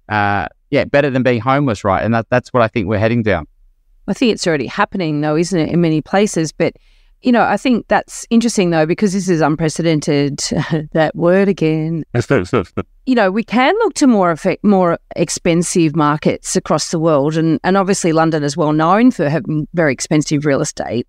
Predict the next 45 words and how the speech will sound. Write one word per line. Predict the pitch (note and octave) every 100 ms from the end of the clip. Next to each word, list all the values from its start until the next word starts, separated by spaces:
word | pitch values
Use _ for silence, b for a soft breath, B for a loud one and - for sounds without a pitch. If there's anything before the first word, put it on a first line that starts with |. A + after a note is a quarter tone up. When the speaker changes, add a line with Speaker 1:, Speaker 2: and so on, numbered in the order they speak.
| -
Speaker 2:
Um, | F#3+ F3+ E3+ E3 - _ _ _ -
and | F3+
s-, | E3+ -
I've | - F3
never | E3 C#3+
lived | D#3+ D#3+
there, | G#3+ -
so | -
you've, | E3+ F3+ -
you've | F#3 F#3 -
had | D#3+ E3+
that | D#3+
lived | D#3 D#3+
experience, | F3 - E3+ D#3+ - - - _
Chris. | - F3 A3 A3+
I |
mean, | G#3+
I | G#3+
know | A3+ A3
I've | F#3 D3+
seen, | - F3+ E3+
uh, | D3 D3 -
there's | F#3+ G#3+
been | D#4+ E4+
certain | - E4+ - A#3
parts | G3 G#3 - -
of, | F3 D#3+ D3
um, | F3 D#3 D3+ - _
Surrey | - F#3 E3
Hills, | E3+ G3 G3
for | - D#3+
example, | C#3+ D#3 D#3 E3+
when | D#3 D#3
I |
was | D#3 D#3
first | E3+ D#3+ D#3+
in | D#3
real | E3+
estate, | F3+ - D#3 -
or | F3
first | D3 F#3 E3 D#3
as | C#3+
a |
buyer's | C#3+ D#3 F3 E3+
agent, | E3 D3+ -